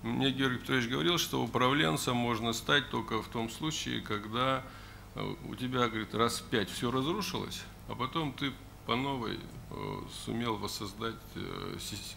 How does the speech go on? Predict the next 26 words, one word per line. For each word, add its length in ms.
все, 360
все 240
до 180
системности 760
некой. 360
Э, 200
но, 380
э, 460
я 180
вот 340
задумался, 540
почему 240
пять 280
раз 200
там, 240
или 120
шесть, 360
он 80
сказал, 300
я 100
щас 200
даже 260
не 80
помню 440
точно, 340
думаю, 360